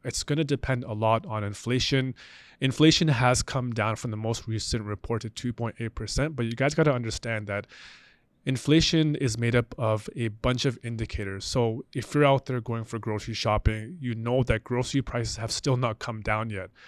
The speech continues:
right? Even though inflation has come down, things like groceries, things like gas, those are still sky high. So the Bank of Canada is looking at those things very closely, and they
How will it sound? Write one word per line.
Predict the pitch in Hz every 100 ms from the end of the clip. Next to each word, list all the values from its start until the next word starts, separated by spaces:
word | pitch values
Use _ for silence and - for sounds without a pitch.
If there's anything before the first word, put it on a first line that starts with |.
| - _
right? | 120 107
Even | 131 143
though | 139
inflation | 123 113 - 131 120
has | 113 113 -
come | - 110
down, | 113 135 120 104
things | 131 123
like | 113 104
groceries, | 113 117 - - 120 113
things | 131 113
like | 104 -
gas, | 117 120 123 - - - - _
those | 127 131
are |
still | 135 - 139
sky | - - 117
high. | 104 117 120
So | -
the | 127
Bank | 160 196
of | 180
Canada | 170 160 131
is | 131
looking | 127 131 139
at | 120 113
those | 117 -
things | 127 110
very | 113 101
closely, | - 101 107 160 208 - - - - _ -
and | 127 120 120 - _
they | 139 139